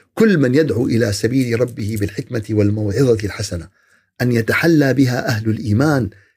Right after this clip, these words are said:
ليكونوا دعاة بأخلاقهم، ليكونوا دعاة بتصرفاتهم قبل أن يكونوا دعاة بأقوالهم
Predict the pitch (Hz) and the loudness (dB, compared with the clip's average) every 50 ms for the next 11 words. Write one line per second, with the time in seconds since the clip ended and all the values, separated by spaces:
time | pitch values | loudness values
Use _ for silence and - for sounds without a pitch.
0 | _ - 104 113 117 113 101 - 147 156 165 151 147 127 117 113 110 98 104 151 | _ -6 -2 0 0 0 0 2 2 2 4 4 4 2 2 0 0 0 0 0
1 | 170 160 151 - 135 135 123 131 - - - - - 123 131 135 131 - - 98 | 0 0 0 0 -2 -2 0 -2 -2 -4 -4 -6 -4 -2 -2 -2 -2 -4 -10 -10
2 | 95 90 90 _ _ _ _ _ _ _ - 120 120 120 104 - - 151 170 156 | -10 -10 -14 _ _ _ _ _ _ _ -6 0 0 0 0 0 -2 0 2 2
3 | 143 135 123 120 117 107 110 147 175 175 - - 151 143 135 131 - 139 135 - | 2 2 2 2 0 0 0 0 0 0 0 0 -2 -2 0 -2 -2 -2 -2 0
4 | 135 123 127 131 120 - 156 175 170 - 165 143 156 160 156 156 - _ _ _ | -2 -2 -2 -2 -2 0 0 0 0 0 2 2 4 4 2 0 -4 _ _ _
5 | _ _ _ _ _ _ _ - - 233 190 190 180 165 - - 143 147 131 120 | _ _ _ _ _ _ _ 0 0 2 2 2 2 2 2 0 0 2 0 0
6 | - - 143 143 143 135 120 113 113 90 98 123 123 120 - 127 120 123 131 135 | 0 0 0 2 2 0 0 0 -2 -2 0 -2 -2 -2 -2 -4 -4 -4 -6 -10
7 | - _ _ _ - 127 143 - - - - 120 110 101 92 82 90 - - | -12 _ _ _ -2 -2 -2 -2 -2 -2 0 0 0 0 -2 -4 -8 -14 -20